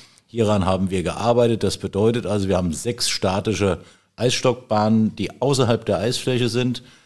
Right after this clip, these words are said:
Das ist jetzt, äh, eine massive Innovation, die wir haben. Und wir sind übrigens einer der wenigen Veranstalter, die überhaupt noch auf Echteis spielen. Das muss man mal ganz klar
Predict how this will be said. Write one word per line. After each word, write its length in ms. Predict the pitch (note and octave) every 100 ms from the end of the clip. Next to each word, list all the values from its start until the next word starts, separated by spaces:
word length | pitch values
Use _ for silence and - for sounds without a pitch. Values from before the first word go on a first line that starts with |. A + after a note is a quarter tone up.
| _ -
Das 160 | G2+
ist 200 | G#2+ -
jetzt, 320 | A#2 G2+ -
äh, 260 | - G#2 G2
eine 480 | - F#2+ F#2 F#2 E2+ - D#2 - _
massive 580 | E2 F#2+ G2 - C#3 C3+
Innovation, 720 | - A#2+ A2 G#2+ - A2+ G#2 G#2+
die 120 | G2+
wir 140 | F#2
haben. 320 | F2+ F#2 G2 G2 - - - _
Und 260 | D3+ E3+ D3
wir 120 | A#2
sind 180 | C#3 -
übrigens 340 | A#2+ B2+ G2+
einer 300 | G#2 A2 A#2
der 180 | G2+ F2+
wenigen 320 | A2 B2 A#2
Veranstalter, 640 | - - G#2 - A2 G2
die 100 | F#2
überhaupt 440 | F2+ F#2 - - -
noch 120 | D2+
auf 200 | - -
Echteis 480 | F2+ - - - D#2+
spielen. 400 | - - E2 D2
Das 200 | D#2 -
muss 160 | A#2+ -
man 140 | A2+
mal 320 | G#2 G2 F#2 -
ganz 320 | G#2+ B2 -
klar 380 | G#2+ G#2 G#2+